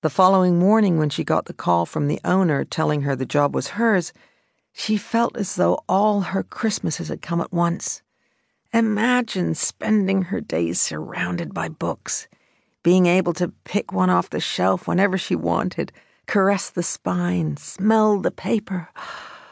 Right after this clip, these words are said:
Heaven. Darcy quickly discovered that working in a bookstore was in reality more about unpacking boxes and rearranging shelves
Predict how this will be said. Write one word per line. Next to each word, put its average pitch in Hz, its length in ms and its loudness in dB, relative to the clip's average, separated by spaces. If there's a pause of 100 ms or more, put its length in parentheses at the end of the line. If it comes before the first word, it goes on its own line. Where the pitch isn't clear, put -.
(520)
Heaven. 120 680 -2 (1900)
Darcy 214 420 6
quickly 233 480 -2
discovered 139 560 -2 (340)
that - 180 -2
working 320 360 2
in 185 80 2
a 170 40 0
bookstore 160 540 0
was 160 200 0
in 190 260 2
reality 170 680 0
more 175 300 2
about 160 340 0
unpacking 165 680 -4
boxes 156 540 0
and 151 140 -4
rearranging 147 560 -2
shelves 165 640 -2